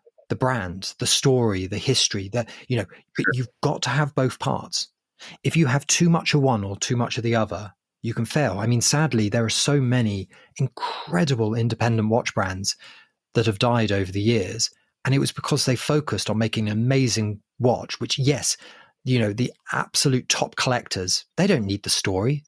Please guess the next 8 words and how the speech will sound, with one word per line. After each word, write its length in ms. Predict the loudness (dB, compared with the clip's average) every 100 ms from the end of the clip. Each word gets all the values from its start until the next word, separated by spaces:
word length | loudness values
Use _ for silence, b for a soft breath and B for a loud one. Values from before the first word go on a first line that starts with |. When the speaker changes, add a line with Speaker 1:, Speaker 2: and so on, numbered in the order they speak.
| -2
Speaker 1:
They 100 | 2
don't 220 | 2 2
need 180 | -2 -2
the 120 | -2
About 420 | 0 -2 -2 -6
Us 160 | -4 -4
page. 500 | -4 -4 -4 -6 -10 B B B B B _ _ _ _ -4
But 240 | -2 -2